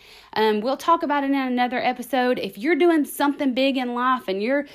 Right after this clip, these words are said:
being a world shaker and you're, you're trying to do something big, you're gonna have three types of people. You're gonna have your lovers who are behind you no matter what. I mean, you could be on the,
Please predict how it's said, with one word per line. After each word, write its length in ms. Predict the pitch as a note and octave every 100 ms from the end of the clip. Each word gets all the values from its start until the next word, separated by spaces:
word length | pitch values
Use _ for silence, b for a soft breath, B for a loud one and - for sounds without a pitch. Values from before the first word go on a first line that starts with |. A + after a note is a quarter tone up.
| B
being 200 | - C#4+
a 60 | C#4
world 300 | C4+ D4 C4+
shaker 400 | - C4+ B3+ C4
and 200 | A#3 A3
you're, 340 | C4 D#4 D#4+ D4 B B B
you're 240 | - B3 F4
trying 280 | E4+ E4+ D4+
to 60 |
do 160 | C#4 D#4
something 380 | D#4 D4 C#4 A#3
big, 220 | C#4 B3
you're 80 | C#4+
gonna 160 | F4
have 160 | E4+ -
three 280 | B3+ D#4 E4+
types 280 | C#4+ C#4+ -
of 60 | B3+
people. 520 | C4 B3+ D#3 - -
You're 140 | B3+
gonna 160 | C4+ D4+
have 160 | D4+ C#4
your 120 | B3
lovers 540 | G#3 B3+ D4 F4+ F4+
who 240 | B3+ B3+ B3
are 240 | A#3 G#3 - _ -
behind 420 | G3+ G#3+ B3+ C#4+
you 140 | B3+ C#4+
no 160 | A#3
matter 300 | G#3 G3 C4+
what. 260 | B3+ G3 A3+
I 60 | F#3+
mean, 100 | G3
you 100 | G#3+
could 120 | A3
be 80 | A#3
on 100 | A3
the, 160 | G3+